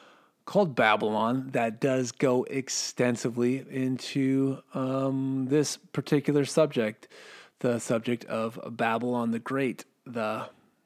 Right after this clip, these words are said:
the harlot, the whore, the prostitute, the great prostitute,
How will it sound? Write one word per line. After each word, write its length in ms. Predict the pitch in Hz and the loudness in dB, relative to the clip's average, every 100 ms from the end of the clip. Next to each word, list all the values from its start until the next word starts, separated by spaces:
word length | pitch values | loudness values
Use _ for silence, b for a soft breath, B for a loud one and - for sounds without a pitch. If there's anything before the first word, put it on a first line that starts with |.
| _ _ - | _ _ -10
the 100 | - | -8
harlot, 760 | - 139 170 185 185 - - | 0 4 6 6 4 0 -8
the 120 | 120 113 | -4 0
whore, 580 | 131 190 185 185 160 - b b b | 4 6 6 6 4 -2 b b b
the 100 | - | -8
prostitute, 720 | - 170 170 165 175 - 175 170 | 2 4 4 4 2 6 4 4
the 80 | |
great 220 | 131 139 135 | 2 2 4
prostitute, 580 | 135 131 - 131 123 | 0 0 0 2 2